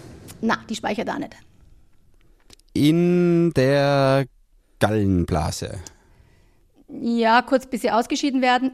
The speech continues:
Speaker 1: im Fettgewebe.
Speaker 2: Im Fettgewebe? Okay, na,
Speaker 1: Also
Speaker 2: wär
Speaker 1: die
Speaker 2: ich nie
Speaker 1: F-,
Speaker 2: drauf
Speaker 1: ja,
Speaker 2: gekommen,
Speaker 1: die
Speaker 2: ne?
Speaker 1: fettlöslichen Sachen, also natürlich muss es das so fettlöslich sein, sind im Fettgewebe. Und das ist auch eine der Sachen, und jetzt ist eben der Zusammenhang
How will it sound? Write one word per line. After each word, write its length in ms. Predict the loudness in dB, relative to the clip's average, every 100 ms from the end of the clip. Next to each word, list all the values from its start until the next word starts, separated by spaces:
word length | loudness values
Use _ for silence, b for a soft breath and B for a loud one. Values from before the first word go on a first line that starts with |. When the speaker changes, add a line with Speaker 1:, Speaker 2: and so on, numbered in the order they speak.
| -4
Speaker 1:
im 260 | 0 0 -2
Fettgewebe. 580 | -6 -4 -4 -4 -14 -14 -18 _ _ _ _ _ _ _ _ _ -4
Speaker 2:
Im 180 | -2 -2
Fettgewebe? 520 | -4 -10 -10 -8 -4
Okay, 240 | -2 -2 -2
na, 100 | 2
Speaker 1:
Also 120 | 2
Speaker 2:
wär 60 | 2
Speaker 1:
die 60 |
Speaker 2:
ich 60 | 2
nie 120 | 0
Speaker 1:
F-, 80 | 0
Speaker 2:
drauf 140 | 2
Speaker 1:
ja, 120 | 2 2
Speaker 2:
gekommen, 260 | 0 0
Speaker 1:
die 80 | 2
Speaker 2:
ne? 80 | 2
Speaker 1:
fettlöslichen 580 | 2 2 0 0 -2 2
Sachen, 300 | 2 0 0
also 120 | -2
natürlich 220 | -2 -2 -2
muss 140 | -6
es 100 | -4
das 180 | -6 -8
so 80 | -8
fettlöslich 480 | -6 -4 -2 -2
sein, 140 | -4 -4
sind 120 | -2
im 80 | 0
Fettgewebe. 640 | -2 -4 -4 -4 -2 -2
Und 100 | -2
das 100 | -4
ist 160 | -6 -8
auch 140 | -4
eine 220 | 0 2 2
der 100 | 0
Sachen, 300 | -2 -2 -4
und 60 |
jetzt 160 | -6 -8
ist 100 | -8
eben 100 | -6
der 80 | -6
Zusammenhang 680 | -6 -2 0 0 0 -2